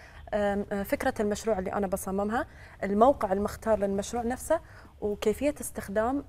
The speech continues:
ال-، المشروع نفسه. فأنا لما أجي أدرس هاي ال-، ه-، ال-، النقطة الثالثة هذه، لما أجي أدرسها لازم أشوف كيف الناس يفكرون، لازم أشوف تفكير الناس. يعني أنا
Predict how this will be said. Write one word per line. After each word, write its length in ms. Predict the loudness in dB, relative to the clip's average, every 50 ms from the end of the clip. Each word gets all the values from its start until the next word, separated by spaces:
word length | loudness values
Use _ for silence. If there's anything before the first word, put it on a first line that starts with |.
| -6
ال-، 280 | -4 -2 -2 -2 0 0 0 0 -2 -2 -2 -2 0 0
المشروع 380 | 0 0 -2 0 -2 -2 0
نفسه. 340 | 0 -2 -2 -4 -8 -14 -14 -16 -16 -20 -20 -20 -20 -20 0
فأنا 220 | 2 4 4 4 4
لما 300 | 4 4 4 6 4 4
أجي 220 | 2 4 4 4
أدرس 320 | 4 4 2 0 0 -2 -2
هاي 180 | 0 0 0
ال-، 180 | -2 -4 -6 -6
ه-، 320 | -4 -4 -4 -4 -6 -10 -10 -10 -8 -6
ال-، 200 | -4 -4 -6 -6 -6
النقطة 500 | -4 -4 -4 -2 2 2 2 2 2 -2
الثالثة 480 | -2 0 0 -2 -2 0 0 -2 -2 0
هذه، 120 | -2 0
لما 260 | 2 2 2 4 2 2
أجي 160 | 0 0 -2
أدرسها 400 | -2 -2 -2 -2 -4 -6 -8 -8 -8 -18 -20 -16 -2
لازم 280 | 0 2 4 4 4 2 2
أشوف 220 | -2 -2 -6 -10 -6
كيف 160 | -8 -4 -2 0
الناس 280 | 0 0 0 -2 -4
يفكرون، 420 | -4 -6 -4 -6 -6 -8 -8 -8 -12 -14 -4 -2
لازم 240 | -2 -2 0 0 0
أشوف 180 | -2 -2 -6 -6
تفكير 320 | -6 -6 -4 -4 -4 -2
الناس. 220 | -2 -2 -4 -4
يعني 160 | -4 -4 0 2
أنا 240 | 4 4 4 2